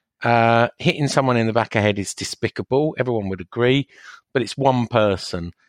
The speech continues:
You know, it's not the return of hooliganism, as people said. Um, I didn't think it was as bad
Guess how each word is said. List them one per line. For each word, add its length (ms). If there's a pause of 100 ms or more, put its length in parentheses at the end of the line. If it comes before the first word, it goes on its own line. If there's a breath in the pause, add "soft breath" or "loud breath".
(120)
You 100
know, 140
it's 180
not 180
the 100
return 420
of 180
hooliganism, 840 (280 loud breath)
as 120
people 360
said. 460 (520 soft breath)
Um, 540 (360)
I 100
didn't 280
think 200
it 80
was 140
as 100
bad 460